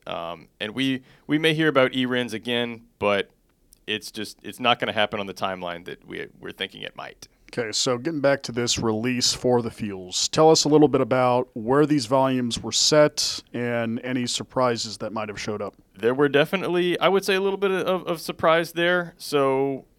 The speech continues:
Speaker 1: you know, they came out with the finalized biofuel blending, uh, volumes for twenty twenty-three, twenty twenty-four, twenty twenty-five. Obviously, with the exclusion of E rins, we saw D three, you know, back to a, a, a much lower number of what we thought.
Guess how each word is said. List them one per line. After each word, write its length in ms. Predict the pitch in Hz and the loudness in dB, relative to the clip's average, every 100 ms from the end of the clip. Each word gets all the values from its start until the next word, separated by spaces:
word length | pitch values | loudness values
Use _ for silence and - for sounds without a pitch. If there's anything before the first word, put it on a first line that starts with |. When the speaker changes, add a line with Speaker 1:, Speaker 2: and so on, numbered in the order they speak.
| - | -8
Speaker 1:
you 140 | 135 | -2
know, 160 | 135 139 | 0 0
they 220 | 131 127 | 0 -2
came 260 | - 139 | -2 0
out 160 | 139 139 | 2 2
with 220 | 131 131 | -2 -2
the 500 | 131 127 123 123 120 - _ _ | 0 0 0 -4 -8 -16 _ _
finalized 1000 | - - 143 160 156 147 147 147 135 - _ | -8 2 4 4 4 6 6 4 -2 -12 _
biofuel 460 | 127 139 139 147 139 | 4 6 6 2 0
blending, 580 | 127 135 131 131 123 120 - | 2 0 0 -4 -6 -12 -2
uh, 220 | 123 117 | 2 2
volumes 560 | 110 117 120 123 120 - | 4 4 2 -2 -8 -12
for 460 | - 110 107 107 101 | -8 -2 0 -2 -6
twenty 200 | - 120 | -8 -6
twenty-three, 680 | 120 131 123 - 120 120 117 | -6 -8 -10 -6 -4 -2 -4
twenty 240 | - 110 | -8 -10
twenty-four, 480 | 107 117 110 117 110 | -10 -10 -8 -4 -4
twenty 200 | - 110 | -4 -10
twenty-five. 800 | 101 104 101 131 131 131 127 120 _ - | -10 -12 -2 2 4 4 2 -4 _ -2
Obviously, 420 | 110 113 120 123 | 0 0 -2 -4
with 180 | 117 113 | -4 -4
the 120 | 120 | -4
exclusion 500 | 113 - - 117 117 | -6 -6 -6 -6 -6
of 100 | 107 - | -8 -4
E 120 | 120 | -4
rins, 280 | 110 113 107 | -2 -4 -4
we 100 | 107 | -10
saw 240 | - 110 104 - 95 | -2 -2 -2 -8 -8
D 180 | 113 | -8
three, 400 | 104 107 107 107 - _ - | -8 -6 -4 -4 -10 _ -10
you 120 | 110 | -6
know, 100 | 98 | -6
back 360 | - 107 104 - | 0 2 2 -4
to 240 | 117 107 | -8 -6
a, 40 | 101 | -4
a, 260 | 101 95 - | -2 -2 -4
a 60 | 107 | -10
much 360 | 104 110 - | -4 -4 -2
lower 220 | 117 107 104 | 0 0 0
number 360 | 101 101 101 | -4 -4 -4
of 200 | - 98 | -4 -6
what 120 | 101 | -8
we 120 | 90 92 | -8 -8
thought. 420 | - 107 104 | 0 2 2